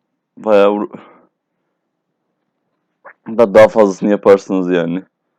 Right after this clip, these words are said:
Beş lira değil de o zaman bir saatte bir, saatte bir, saatte bir toplaya toplaya on saat toplasanız, ee, deponuz da dört bin beş yüz olacağı için,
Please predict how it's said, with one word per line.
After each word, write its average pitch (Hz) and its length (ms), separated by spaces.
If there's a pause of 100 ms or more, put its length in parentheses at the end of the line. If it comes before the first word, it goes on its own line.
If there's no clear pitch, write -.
(480)
Beş 101 360
lira 98 280
değil 107 300
de 98 160 (1300)
o 101 60
zaman 98 380 (220)
bir 101 120
saatte 101 500
bir, 98 40
saatte 104 420
bir, 98 60
saatte 98 400
bir 101 40
toplaya - 380
toplaya 107 400 (720)
on 123 160
saat 95 320
toplasanız, 101 760 (500)
ee, 101 40 (1120)
deponuz 107 540
da 101 120
dört 104 220
bin 107 120
beş 107 120
yüz 110 100
olacağı 101 400
için, 123 320